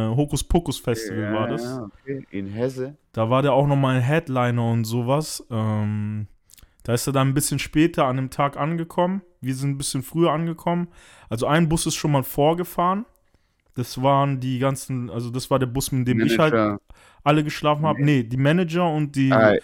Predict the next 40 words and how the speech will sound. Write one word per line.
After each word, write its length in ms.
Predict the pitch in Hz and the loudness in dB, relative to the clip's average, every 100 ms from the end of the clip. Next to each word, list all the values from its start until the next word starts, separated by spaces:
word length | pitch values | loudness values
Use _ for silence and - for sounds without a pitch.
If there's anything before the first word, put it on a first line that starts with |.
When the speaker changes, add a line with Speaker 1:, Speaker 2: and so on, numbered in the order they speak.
| - - - - - - | -4 -20 -20 -20 -12 -4
Speaker 1:
die 160 | 127 | 2
Leute, 260 | 135 156 160 | 6 6 6
die 100 | 147 | 4
bei 120 | 139 | 4
Savage 460 | 131 - 170 196 - | 4 4 6 6 4
im 60 | 170 | 4
Speaker 2:
Artist. 60 | |
Speaker 1:
Bus 320 | 165 180 - | 4 2 0
waren. 360 | 160 165 175 175 - | 2 2 2 -4 -8
Genau, 280 | 131 123 123 | -2 0 0
Artist 600 | - 156 180 - 113 110 | 2 2 2 -2 -2 -2
Speaker 2:
Mhm. 60 | 113 | -2
Speaker 1:
und, 480 | 131 131 123 - - 101 | -2 -4 -6 -10 -10 -6
äh, 120 | 120 | -6
Savage 400 | - 160 170 165 | -2 -2 -2 -6
sein 280 | - 165 151 | -2 -2 0
Bus, 220 | 160 - | -4 -4
der 120 | 139 | -2
ist 140 | 139 - | -2 0
halt 160 | 139 | -2
später 340 | - - 139 131 | -2 -2 -2 0
Speaker 2:
Genau, 240 | 123 127 | 2 4
es 60 | 113 | 4
Speaker 1:
sozusagen 120 | 110 | 4
Speaker 2:
waren, 120 | 135 | 4
es 300 | 135 127 113 | 4 -2 -2
waren 200 | 143 147 | 2 4
Speaker 1:
losgefahren. 0 | |
Speaker 2:
zwei, 340 | 101 107 143 143 113 - | 2 2 4 4 2 0
erstmal 360 | 120 - 107 | 0 0 -2
hier 140 | 104 104 | 0 -2
für 160 | - | -4
die, 260 | 95 95 82 | -4 -4 -4
für 160 | - 95 | -6 -10
die 140 | 95 | -10
Zuhörer, 340 | - 131 143 | -8 -6 -2
es 140 | 113 - | -4 -4
waren 140 | 107 | -6
zwei 240 | - 110 110 | 0 2 2
Bu-, 240 | 92 87 | 0 -8